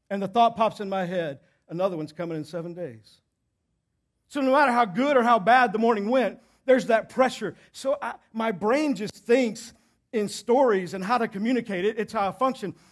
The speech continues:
And so if we ever get in, in an argument, y-, y-, you're up for a pretty good challenge. Like, I, I know how to slice and dice. But I don't say that because I'm proud of it. I say that because I'm ashamed of it.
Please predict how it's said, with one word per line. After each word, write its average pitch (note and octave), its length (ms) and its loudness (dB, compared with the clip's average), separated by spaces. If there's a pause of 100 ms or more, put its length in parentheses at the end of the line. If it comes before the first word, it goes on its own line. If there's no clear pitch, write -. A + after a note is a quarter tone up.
(180)
And G#3 140 -6
so A3 260 0
if A#3 200 -4
we D4 160 -2
ever C#4 180 0
get C4 160 -4
in, A3 140 0
in A3+ 140 -2
an F#3+ 100 -2
argument, G#3 560 0 (460)
y-, A3 100 -16 (240)
y-, G#3+ 160 -16
you're A3 200 -2
up C#4+ 160 -2
for A3+ 120 -2
a F#3+ 40 -2
pretty B3+ 200 -4
good G3 180 -4
challenge. G3 400 -2
Like, F3 160 -6
I, A#3+ 140 0
I A#3+ 140 0
know C4 180 4
how A#3 100 2
to A3 80 -4
slice A3 400 -4
and E3+ 80 -10
dice. D#3+ 480 -10 (2000)
But E3+ 60 -4
I F3 60 -4
don't A3 200 -6
say G#3+ 140 -6
that G3+ 160 -6
because E3+ 220 -10
I'm D#3 120 -6
proud F3 300 -2
of G3 80 -12
it. F3 40 -14
I D#3+ 60 -8
say F3+ 160 -14
that E3+ 160 -6
because D3+ 220 -12
I'm C#3 100 -12
ashamed B2+ 440 -16
of A2 40 -20
it. - 180 -20